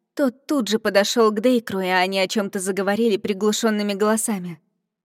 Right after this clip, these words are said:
Мне ничего было не разобрать. «Иди за Каем», сказал Дейкер, кивнув на него. «Он отведет тебя». Я закипела от гнева.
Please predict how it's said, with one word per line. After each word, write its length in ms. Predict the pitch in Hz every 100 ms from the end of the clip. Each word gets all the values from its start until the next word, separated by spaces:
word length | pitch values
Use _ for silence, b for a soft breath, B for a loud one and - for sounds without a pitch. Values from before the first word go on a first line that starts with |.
| -
Мне 300 | 233 240 226
ничего 460 | 208 202 - 214 185
было 180 | 196
не 180 | 190 196
разобрать. 600 | 196 180 202 214 202 - _ _ _ _ _ _ _ _ _ _ _ -
«Иди 300 | 226 220 208
за 160 | 185
Каем», 400 | 190 175 156 147 - _ _ _ _ _
сказал 560 | - - 220 202 196 190
Дейкер, 460 | 214 226 220 196
кивнув 560 | - 226 196 190 185 -
на 80 | 202
него. 400 | 196 190 185 170 _ _ _ _ _ _ _ _ _ _ -
«Он 240 | 226 220
отведет 500 | 180 165 180 170 127
тебя». 380 | - 151 151 - _ _ _ _ _ _ _ _
Я 320 | 226 202 196
закипела 720 | 190 170 165 202 - 202 185 180
от 80 |
гнева. 560 | 190 196 208 180 156 190